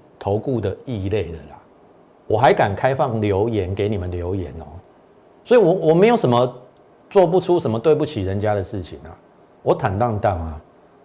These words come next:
你听懂意思吗？所以嘉轩在这边需要各位粉丝的支持跟鼓励，请你不吝惜的，不论是 YouTube 给我们赞一下、按赞啊、订阅、分享，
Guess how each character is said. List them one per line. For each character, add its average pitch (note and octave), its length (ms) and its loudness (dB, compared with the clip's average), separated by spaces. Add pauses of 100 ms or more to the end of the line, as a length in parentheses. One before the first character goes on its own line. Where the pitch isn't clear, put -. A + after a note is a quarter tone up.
(580)
你 B2 160 0
听 F#3 160 6
懂 B2+ 160 2
意 D3+ 80 2
思 B2+ 140 -2
吗？ A2+ 260 -2 (400)
所 A#3 180 6
以 G3+ 300 4 (340)
嘉 G3 240 2
轩 G3+ 300 2
在 F#3 160 2
这 E3 100 0
边 D#3+ 240 0
需 D3 440 -4
要 C#3+ 240 0
各 C3+ 320 2
位 B2 260 0
粉 F2+ 300 -6
丝 A2 300 -6
的 G#2 140 -4
支 G#2+ 300 -6
持 F2+ 300 -10
跟 G2 260 -6
鼓 D#2+ 300 -12
励， G2+ 200 -6 (480)
请 G3 280 2
你 E3+ 140 2
不 C3 200 2
吝 D3 340 6
惜 F2 340 -8
的， F#2+ 260 -2 (560)
不 A#2+ 120 0
论 F3 120 0
是 E3+ 120 0
YouTube D3+ 480 2
给 A2 180 -4
我 A2+ 60 -2
们 F2+ 160 -6
赞 G#2+ 200 -2
一 G2 60 -4
下、 G#2 240 -6
按 G#2+ 220 -4
赞 G#2+ 240 -2
啊、 G2+ 80 -2
订 A2 200 -4
阅、 A2 160 -4
分 G2+ 240 -4
享， - 180 -10